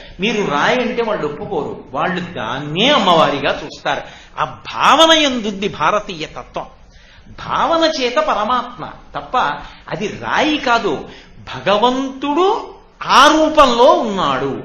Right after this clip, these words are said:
అందుకే అంతటా భగవంతుణ్ణి చూశారు. రాయిగా, పావుగా, కప్పగా, పిల్లిగా, నల్లిగా భగవానుడే తప్ప రాయి భగవానుడు ఎలా కాదు, రాయిగా భగవానుడు ఉన్నాడు. వాళ్ళ భక్తి చేత అది పరమాత్మయే అవుతుంది.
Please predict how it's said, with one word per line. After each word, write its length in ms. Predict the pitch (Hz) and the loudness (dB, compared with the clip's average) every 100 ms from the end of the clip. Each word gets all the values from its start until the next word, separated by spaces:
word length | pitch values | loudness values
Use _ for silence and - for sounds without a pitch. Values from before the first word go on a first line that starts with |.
| - | -6
అందుకే 340 | 165 233 208 | -4 -2 0
అంతటా 680 | 320 208 165 165 208 220 262 | -2 -2 -4 0 2 6 8
భగవంతుణ్ణి 680 | 302 233 233 247 226 247 226 | 8 6 4 4 -2 -8 -8
చూశారు. 360 | 208 196 214 165 | -8 -2 0 0
రాయిగా, 600 | 135 151 220 233 220 190 | -2 -2 -2 0 0 0
పావుగా, 640 | 180 185 226 233 220 190 | -2 -4 -2 -2 0 -2
కప్పగా, 560 | - 185 - 233 220 196 | -2 -6 -2 0 0 -2
పిల్లిగా, 600 | - 240 247 233 214 202 | -6 -10 -8 -4 -2 -2
నల్లిగా 800 | 180 220 262 254 185 143 - - - | -4 -4 0 6 6 6 -2 -6 0
భగవానుడే 1080 | 170 170 147 139 131 143 185 170 127 101 - - - - - | 4 6 4 2 0 2 4 4 2 -4 -10 -18 -20 -10 -4
తప్ప 240 | 170 - 196 135 165 180 - - - | -2 2 2 4 0 -6 -16 -20 -14
రాయి 380 | 127 139 196 262 | -2 2 4 4
భగవానుడు 580 | 220 233 262 277 294 285 | 4 6 6 6 6 6
ఎలా 360 | 285 277 180 135 | 6 6 4 2
కాదు, 440 | 196 220 226 123 107 | 4 4 4 -2 -4
రాయిగా 540 | 113 131 165 165 175 269 | -4 -2 -2 2 4 4
భగవానుడు 640 | 254 160 156 147 170 262 | 4 4 6 4 2 -4
ఉన్నాడు. 500 | 175 127 107 - - - - - - - - 117 | -8 -10 -12 -16 -20 -20 -20 -20 -20 -20 -14 -2
వాళ్ళ 240 | 175 208 | 0 2
భక్తి 420 | 143 156 - - | 0 -2 -2 -6
చేత 260 | 254 302 330 | -4 -2 0
అది 160 | 370 | 0
పరమాత్మయే 720 | 339 262 262 294 311 - 330 349 | 0 0 2 0 -2 -4 -4 -2
అవుతుంది. 640 | 311 320 320 311 175 - | -4 -4 -8 -12 -14 -18